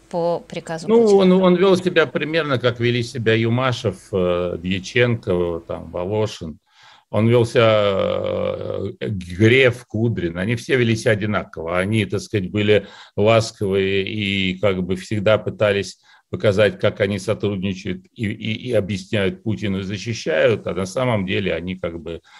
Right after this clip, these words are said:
Speaker 2: на, э, валили всякой грязи на Ходорковского и всех нас.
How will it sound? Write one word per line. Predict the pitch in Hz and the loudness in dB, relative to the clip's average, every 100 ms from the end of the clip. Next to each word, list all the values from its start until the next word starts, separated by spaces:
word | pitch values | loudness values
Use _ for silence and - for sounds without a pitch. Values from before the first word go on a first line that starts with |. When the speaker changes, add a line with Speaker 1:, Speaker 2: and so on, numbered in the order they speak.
| _ - | _ -6
Speaker 2:
на, | 98 98 92 101 98 95 | -6 -4 -4 0 0 0
э, | 107 | 2
валили | 104 110 127 107 | 4 4 4 0
всякой | - 110 98 95 | -2 -4 -2 -2
грязи | 92 101 110 98 | 2 4 4 2
на | 87 90 | -4 -6
Ходорковского | 90 92 90 92 110 110 - 90 90 | -8 -4 -4 -2 -2 -4 -6 -10 -10
и | 87 | -10
всех | - 92 - | -12 -14 -12
нас. | 90 95 - - | -12 -12 -14 -20